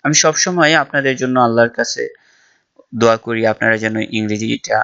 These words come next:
খুব ভালোভাবে শিখতে পারেন। আপনারাও আমার জন্য দোয়া করবেন, আমি যেন আপনাদেরকে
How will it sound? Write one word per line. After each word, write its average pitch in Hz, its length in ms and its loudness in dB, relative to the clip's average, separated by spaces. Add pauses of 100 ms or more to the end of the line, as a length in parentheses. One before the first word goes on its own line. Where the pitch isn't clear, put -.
(140)
খুব 127 200 -8
ভালোভাবে 113 400 -4
শিখতে 110 360 -4
পারেন। 104 400 -4 (680)
আপনারাও 143 380 -2
আমার 151 240 2
জন্য 123 200 -4
দোয়া 113 180 2
করবেন, 110 460 -4
আমি 110 180 -4
যেন 110 180 -2
আপনাদেরকে 107 760 -8